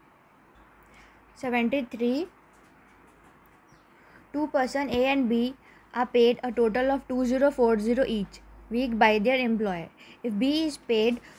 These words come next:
one forty percent of the amount paid to A, A, B. Suppose A is paid hundred, B will be paid one forty.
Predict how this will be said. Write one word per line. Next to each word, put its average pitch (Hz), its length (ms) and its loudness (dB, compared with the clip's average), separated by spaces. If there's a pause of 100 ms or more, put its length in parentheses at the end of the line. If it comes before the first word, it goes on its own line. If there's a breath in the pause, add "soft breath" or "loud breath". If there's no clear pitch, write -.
one 240 300 2
forty 262 320 -2
percent 262 500 -4
of 233 220 -2
the 277 60 -4
amount 233 560 0
paid 220 260 2 (100)
to 285 240 -4
A, 196 200 -2 (1000)
A, 226 280 -2 (300)
B. 196 240 -2 (460 loud breath)
Suppose 294 400 0
A 262 320 4 (140)
is 254 100 -8
paid 247 300 -2
hundred, 220 560 -2
B 233 180 2
will 233 220 4
be 247 160 -2
paid 247 400 -2
one 214 240 -2
forty. 196 420 -6